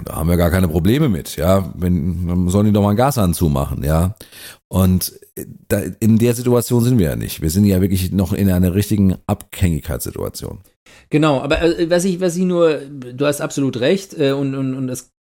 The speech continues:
Speaker 2: geht nicht anders momentan, aber ich find's erstaunlich, dass wir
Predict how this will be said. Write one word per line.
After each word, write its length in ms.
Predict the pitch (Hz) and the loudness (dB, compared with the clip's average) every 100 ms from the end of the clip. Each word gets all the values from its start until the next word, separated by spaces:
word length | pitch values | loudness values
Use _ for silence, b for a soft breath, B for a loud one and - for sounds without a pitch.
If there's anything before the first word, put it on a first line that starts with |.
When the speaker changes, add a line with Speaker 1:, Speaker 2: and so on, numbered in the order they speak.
| _ - | _ 0
Speaker 2:
geht 220 | 190 208 | 0 0
nicht 180 | 113 113 | -8 -6
anders 380 | 104 113 147 | -6 -4 -6
momentan, 600 | 127 117 113 113 117 151 - | -6 -6 -6 -4 -4 -4 -4
aber 280 | 127 151 139 B B | -2 -2 -6 B B
ich 100 | - | -6
find's 220 | - 214 | -2 -2
erstaunlich, 720 | 175 135 - 147 202 190 120 - | 0 -2 0 0 2 2 0 -2
dass 240 | 131 143 | -2 0
wir 240 | 143 143 | 0 0